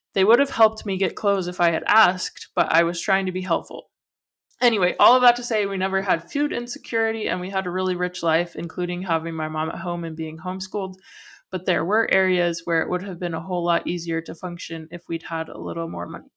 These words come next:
Back to my mom. She sacrificed a lot between homeschooling seven kids, making every single meal from scratch to make money stretch, and being anxious about whether we'd have enough money to get gas for where we needed to go.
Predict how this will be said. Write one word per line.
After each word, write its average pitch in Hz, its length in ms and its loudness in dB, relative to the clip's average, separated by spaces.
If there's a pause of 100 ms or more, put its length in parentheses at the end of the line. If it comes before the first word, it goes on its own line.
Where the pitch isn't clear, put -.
(520)
Back 226 200 4
to 262 100 -10
my 220 140 0
mom. - 180 -2 (100)
She 240 220 -8
sacrificed 269 720 0
a 226 60 0
lot 208 280 6
between 196 340 -6
homeschooling 208 640 -4
seven 220 360 2
kids, 196 400 -2
making 202 340 -6
every 196 260 0
single 202 300 -6
meal 180 220 -4
from 208 220 -10
scratch 226 500 2
to 196 100 -10
make 190 200 -8
money 202 220 -6
stretch, 180 600 -6 (180)
and 175 220 -4
being 190 260 -4
anxious 196 460 -4
about 170 240 2
whether 170 260 2
we'd 165 160 0
have 165 200 0
enough 165 280 -6
money 170 360 -6 (380)
to 226 100 -8
get 196 260 -4
gas 247 320 6
for 226 160 -2
where 220 220 2
we 214 100 -2
needed 214 300 -8
to 220 100 -8
go. 196 460 0